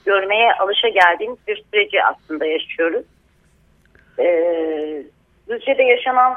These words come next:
sel felaketinin zarar boyutu aslında çok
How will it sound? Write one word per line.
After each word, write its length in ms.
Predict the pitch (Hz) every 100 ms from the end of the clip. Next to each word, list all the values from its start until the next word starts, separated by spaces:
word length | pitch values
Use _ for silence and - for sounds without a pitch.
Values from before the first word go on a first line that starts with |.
| -
sel 160 | 254 254
felaketinin 1700 | 247 226 220 220 226 - 269 277 - 165 190 185 185 220 277 247 180 -
zarar 460 | 202 226 233 180
boyutu 480 | 165 180 170 - 220
aslında 540 | - - - - 185 226
çok 340 | 233 240 -